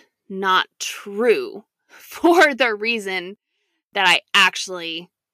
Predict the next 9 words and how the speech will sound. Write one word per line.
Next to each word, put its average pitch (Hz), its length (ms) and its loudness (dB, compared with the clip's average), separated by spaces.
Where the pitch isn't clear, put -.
was 190 220 -4
losing 170 280 -4
weight, - 280 -6
right? 165 340 -2
I 180 100 -4
created 196 760 -4
a 180 100 -8
caloric 185 480 -8
deficit 175 560 -8